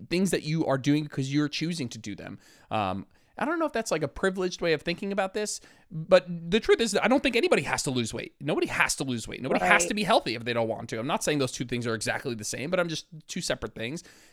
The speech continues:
Speaker 1: And so there is an element of, like, you, you, you want to do these things, and that it comes with cons that you have to be prepared for if you really want to do this. Anyway, that's the end of my rant on that for today.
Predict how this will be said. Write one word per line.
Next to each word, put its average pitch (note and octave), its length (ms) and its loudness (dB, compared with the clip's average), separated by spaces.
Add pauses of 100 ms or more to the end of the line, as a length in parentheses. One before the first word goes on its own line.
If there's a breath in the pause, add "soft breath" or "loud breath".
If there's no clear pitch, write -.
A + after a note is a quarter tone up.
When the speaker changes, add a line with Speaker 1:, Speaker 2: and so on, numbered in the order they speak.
Speaker 1:
And A#3+ 140 -6
so E4+ 100 -2
there F4+ 160 -2
is F4+ 80 -2
an E4 140 -2
element D#4 280 0
of, C#4+ 100 -4
like, C#4 140 2
you, C#4+ 220 -2
you, A3 320 -6
you F#3+ 220 -4
want A3+ 320 0
to - 200 -8
do A#2 160 -4
these G2 200 -8
things, A2 260 -10
and B2+ 140 -6
that B2+ 120 -8
it - 80 -12
comes A3 280 -4
with G#3+ 140 -6
cons F3 420 -4
that - 140 -12
you C3+ 120 -6
have - 200 -2
to F3+ 60 -12
be E3+ 120 -8
prepared G3 400 -6
for A2+ 160 -4
if A#2 80 -6
you A2+ 100 -4
really C3+ 220 2
want A#2 300 -4
to - 60 -18
do C#3 160 -2
this. - 240 -8 (480 soft breath)
Anyway, F#2+ 300 -6 (140)
that's - 160 -10
the G2+ 60 -2
end F#2+ 100 -4
of F2+ 40 -6
my G2 80 -4
rant G2 320 -4
on G2+ 140 -6
that - 220 -8
for - 100 -12
today. - 320 -12